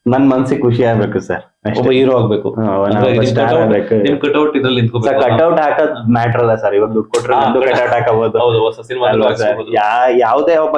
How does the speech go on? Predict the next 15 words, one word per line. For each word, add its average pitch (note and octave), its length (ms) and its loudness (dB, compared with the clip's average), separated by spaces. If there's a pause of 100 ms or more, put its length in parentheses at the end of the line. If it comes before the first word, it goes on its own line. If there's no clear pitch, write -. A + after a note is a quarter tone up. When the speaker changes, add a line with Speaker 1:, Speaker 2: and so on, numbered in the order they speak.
(100)
Speaker 1:
ಒಬ್ಬ D3+ 180 0
ಹೀರೋ E3 300 2
ಆದ್ರೆ F3 160 0
ಅವ್-, B2+ 320 2
ಆ C3 240 2
ಹೀರೋದು D3+ 960 0 (160)
ಫಸ್ಟ್ C3 200 -2
ಡೇ D#3+ 100 2
ಫಸ್ಟ್ D3+ 240 -2
ಶೋ D3+ 100 2
ಕಟೌಟ್ C3+ 340 0
ಬಿದ್ದೇ A2 260 -2
ಬೀಳತ್ತೆ G#2+ 320 0
Speaker 2:
ಹ್ಮ್. A#2 120 -4
Speaker 1:
ಸರ್. G#2 120 -6